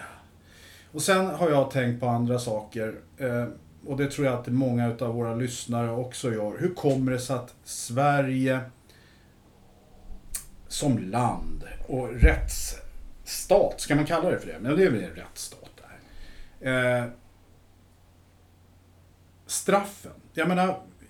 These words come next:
varje dag det skjuts ihjäl människor, det rånas och det är utpressning och det är så mycket elände nu som, som de senaste tio åren, och nu ska vi, ja, senaste åren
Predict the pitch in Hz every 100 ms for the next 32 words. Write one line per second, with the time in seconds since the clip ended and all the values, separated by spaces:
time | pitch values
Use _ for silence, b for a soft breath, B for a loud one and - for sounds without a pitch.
0 | - 147 214 175 170 240 120 117 110 117
1 | 117 131 147 190 180 - 190 143 143 220
2 | 240 233 226 196 101 92 - - 110 135
3 | 135 208 156 131 156 190 - 123 135 147
4 | 202 156 - - 196 208 - 147 139 135
5 | 143 - B B B 196 214 208 220 233
6 | 247 - 208 - - 247 240 185 185 247
7 | 262 240 156 117 123 - 160 160 B B
8 | B B B - 175 175 - 202 175 202
9 | 202 180 - 208 156 160 180 220 190 175
10 | 160 165 - 208 160 180 175 170 - 190
11 | 165 156 - 208 285 247 190